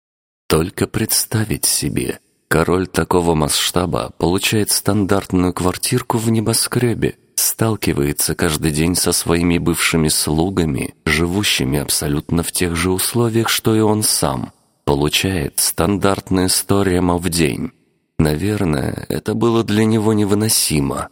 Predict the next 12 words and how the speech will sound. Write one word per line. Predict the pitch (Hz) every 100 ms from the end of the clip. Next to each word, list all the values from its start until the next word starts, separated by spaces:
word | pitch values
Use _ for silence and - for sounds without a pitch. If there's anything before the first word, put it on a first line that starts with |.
| _ _ _ _ _ -
Уйдя | 80 92 87 95
в | -
коммуну, | - 85 85 90 117 101 85 - -
он | 80 85
благодаря | 80 82 87 87 90 85
своим | - 80 78 80
прирожденным | 85 82 87 82 87 85 80 78
качествам | 92 - 85 - 87 82
рано | 82 95 95
или | 90 90
поздно | - 87 87 87 80
сможет, | - 87 98 80 - -